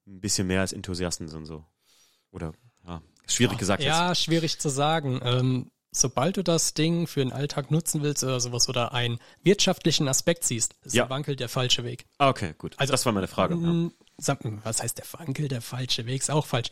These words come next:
Speaker 2: Ein R X sieben oder R X acht. Darauf spe-, spezifiziert einfach.
Speaker 1: Würdest du sagen, du kannst das verstehen? Das ist eine gute Frage. Würdest du sagen, du kannst es verstehen, dass sich das nie durchgesetzt hat?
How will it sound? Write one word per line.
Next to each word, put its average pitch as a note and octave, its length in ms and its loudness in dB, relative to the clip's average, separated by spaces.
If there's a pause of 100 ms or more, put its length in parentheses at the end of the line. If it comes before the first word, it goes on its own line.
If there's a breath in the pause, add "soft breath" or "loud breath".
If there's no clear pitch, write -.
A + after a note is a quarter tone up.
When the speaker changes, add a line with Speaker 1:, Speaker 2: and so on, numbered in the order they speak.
(160 loud breath)
Speaker 2:
Ein C#3+ 80 2
R B2+ 100 4
X - 120 2
sieben F3 160 6
oder C#3 120 6
R B2+ 60 2
X - 160 -2
acht. - 200 -10 (200)
Darauf B2+ 260 -4
spe-, - 220 -6 (220)
spezifiziert - 760 -2
einfach. C3 120 -2
Speaker 1:
Würdest D3 240 4
du C#3 60 4
sagen, A#2+ 220 4
du A2 60 0
kannst A#2 240 2
das G#2+ 100 0
verstehen? C3+ 880 2
Das G#2+ 140 2
ist - 80 -2
eine G#2+ 60 -6
gute F#2+ 120 0
Frage. G#2+ 220 2
Würdest B2+ 200 4
du B2 40 0
sagen, A#2 200 2
du G#2+ 60 -6
kannst A2 220 0
es - 60 0
verstehen, B2 340 2
dass A2+ 180 -2 (120)
sich A2 200 -4
das G2+ 160 -2
nie G#2+ 140 -2
durchgesetzt F2 580 0
hat? - 160 -16